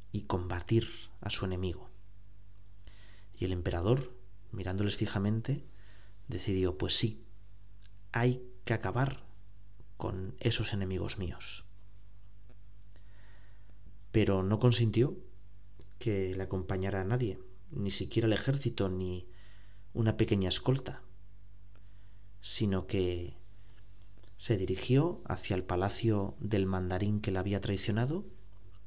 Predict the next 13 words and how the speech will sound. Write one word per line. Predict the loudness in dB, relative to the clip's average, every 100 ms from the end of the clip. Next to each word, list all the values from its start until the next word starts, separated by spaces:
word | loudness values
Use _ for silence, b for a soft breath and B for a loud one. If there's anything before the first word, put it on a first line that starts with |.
| -8 -8 -8
solo, | -4 2 4 4 2 -2 -8
sin | -4 -2 0 2
armas, | 2 2 2 0 -4 -6 -8 b b b b -6
para | -2 0
hablar | 2 2 2
con | -2
él. | -2 -6 -8 -8 -8 -8 -8 -8 -8 -8 -8 -8 -8 -8 -8 -8 -8 -8 -8 -8 -8 -8 -8 -8 -8 -8 -8 b b b b b b
Y | -2 0
después | 2 2 6 6
de | 6
una | 4
larga | 4 4
conversación | 2 2 0 -2 -2 4 4 4